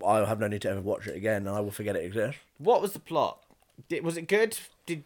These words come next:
Speaker 2: did you like it? Did you think it was a satu-, satisfactory ending?
Speaker 1: The problem is, I don't think a lot of Doctor Who has proper satisfactory endings. That's the, the, I think Doctor Who's actual flaw is it doesn't do endings well at all.
Speaker 2: I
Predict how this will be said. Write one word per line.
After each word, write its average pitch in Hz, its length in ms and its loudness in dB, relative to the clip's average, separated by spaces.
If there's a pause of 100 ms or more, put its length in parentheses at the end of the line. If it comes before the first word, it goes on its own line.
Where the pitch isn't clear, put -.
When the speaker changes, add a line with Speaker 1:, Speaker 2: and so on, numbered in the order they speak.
Speaker 2:
did 160 240 -2
you 160 100 -4
like 170 340 2
it? 160 100 0
Did 160 160 -4
you 160 60 -2
think 156 180 -2
it 147 60 -4
was 147 120 -6
a 156 40 -4
satu-, - 540 -4
satisfactory - 840 -8
ending? 156 520 -6 (320)
Speaker 1:
The - 60 -20
problem 226 220 0
is, 123 60 6
I 139 60 10
don't 190 100 6
think 110 120 -2
a 95 40 0
lot 110 220 2
of - 60 -12
Doctor - 220 -6
Who 98 40 -4
has 92 80 -6
proper - 240 -6
satisfactory 85 560 -4
endings. 92 220 -8
That's 139 140 0
the, - 80 -10
the, 117 260 -10 (260)
I 220 160 12
think 226 140 10
Doctor 185 200 4
Who's 175 180 8
actual 143 240 6
flaw 139 120 6
is 113 80 2
it 104 80 -2
doesn't 107 220 0
do 107 100 2
endings 95 240 0
well 92 140 2
at - 120 -6
all. 69 180 -6 (580)
Speaker 2:
I 427 320 2